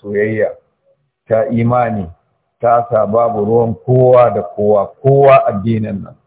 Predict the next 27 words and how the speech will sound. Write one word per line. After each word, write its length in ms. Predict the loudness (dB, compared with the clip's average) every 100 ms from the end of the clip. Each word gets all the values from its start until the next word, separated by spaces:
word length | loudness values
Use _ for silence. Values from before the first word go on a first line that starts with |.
| _ _ _ _ -4
Allah 360 | -2 0 -2 0
sarki, 500 | -4 -4 -4 -4 -4 -8 -20 -20 -20 _ -8 -4
Allah 300 | 0 2 2
ya 60 |
gafarta 600 | 2 2 2 0 0 0 0
ma 120 | 0
ƴan 300 | 0 -2 -2
izala 300 | 0 0 -2
farko. 380 | -4 -6 -10 -18 -18 -20 -8 -4 -4 -4 -14 -18 _ _ _ -2
Allah 240 | 0 0 0
ya 80 |
gafarta 640 | 2 2 4 0 -2 0 0
ma 100 | 0
ƴan 280 | -2 -4
izala 280 | -2 -2 -2 -4
farko. 380 | -6 -6 -14 -20 -18 -14 -10 -4 0
Dole 220 | 2 2 2
haka 240 | 0 -2 -4
izala 380 | 0 0 0 -2
take. 180 | -4 -20 _ _ _ _ _ _ -20 -20 _ _ _ _ _ _ _
Dole 280 | -2 0 0
haka 260 | 0 -2 -2
izala 400 | 0 2 0 0 -6
take. 160 | -10 -14 _ _ _ _ _ _ _ _ _ _ _ _ _ -4
Dan 140 | -2
uwan 340 | 0 0 2 2
addini 600 | -2 -2 0 2 2 -2